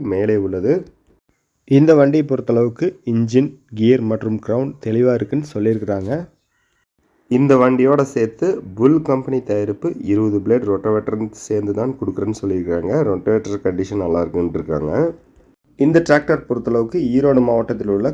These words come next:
கோபிச்செட்டிப்பாளையத்துக்கு அருகில் உள்ளது. இந்த வி எஸ் டி இருபத்தி ரெண்டு ஹெச்பி அஜய் மாடல் மினி டிராக்டர்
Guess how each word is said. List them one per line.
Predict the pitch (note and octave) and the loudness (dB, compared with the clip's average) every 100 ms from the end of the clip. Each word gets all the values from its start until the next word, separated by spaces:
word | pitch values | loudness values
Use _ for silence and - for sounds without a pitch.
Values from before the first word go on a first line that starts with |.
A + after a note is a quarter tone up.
| B2+ | -2
கோபிச்செட்டிப்பாளையத்துக்கு | A#2+ C3 B2+ A#2 A2 G#2+ G#2 B2+ C#3 | 0 0 -4 -2 0 0 -2 0 0
அருகில் | G#2 A#2 B2 A2 | 2 2 2 2
உள்ளது. | G2+ G2 C#3 E3 - _ _ _ _ - C3 | 0 0 -2 -4 -12 _ _ _ _ 2 6
இந்த | D3 D3+ D#3 D3+ A#2+ | 6 6 6 4 2
வி | D3 E3 | 4 4
எஸ் | D#3+ D#3+ | 2 2
டி | D#3+ D#3+ D3 - A#2+ | 4 4 2 0 0
இருபத்தி | C3 B2+ B2+ | 2 0 -2
ரெண்டு | A#2 A#2 | -2 -4
ஹெச்பி | A#2 - C#3 - F#2+ | -4 -2 0 0 -2
அஜய் | G2+ C3 C3+ A2+ | 0 2 2 0
மாடல் | A2+ A2 A2 G#2 | 0 0 -2 -2
மினி | A2+ A2+ | -4 -4
டிராக்டர் | A2+ A2 D#3+ | -4 -4 -4